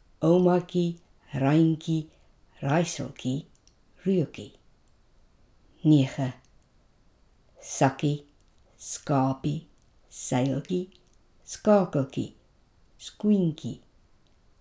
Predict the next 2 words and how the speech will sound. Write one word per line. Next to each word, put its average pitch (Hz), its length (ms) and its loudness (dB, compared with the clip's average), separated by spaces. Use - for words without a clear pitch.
laaitjie, 170 840 -2
skulpie. - 840 -4